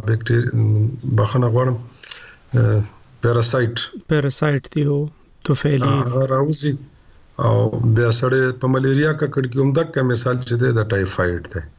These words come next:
Speaker 2: صحیح دی. ښه، فیض الله خیرخوا صاحب لیکلي دي، ده نه ما پوښتنه هم کړې وه چې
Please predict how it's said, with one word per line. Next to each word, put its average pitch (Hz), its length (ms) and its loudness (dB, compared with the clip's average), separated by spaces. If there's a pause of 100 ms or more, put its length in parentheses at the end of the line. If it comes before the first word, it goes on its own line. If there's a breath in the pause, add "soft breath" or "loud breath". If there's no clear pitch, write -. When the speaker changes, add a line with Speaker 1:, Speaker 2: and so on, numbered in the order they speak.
(400)
Speaker 2:
صحیح 139 360 0
دی. 117 100 -4 (600 loud breath)
ښه، 185 120 2 (240)
فیض 180 260 0
الله 196 180 2
خیرخوا 185 420 -2
صاحب 185 260 0
لیکلي 180 320 0
دي، 175 180 2
ده 160 140 0
نه 185 120 2
ما 180 140 2
پوښتنه 185 380 -2
هم 175 260 2
کړې 165 180 0
وه 160 160 4
چې - 120 -6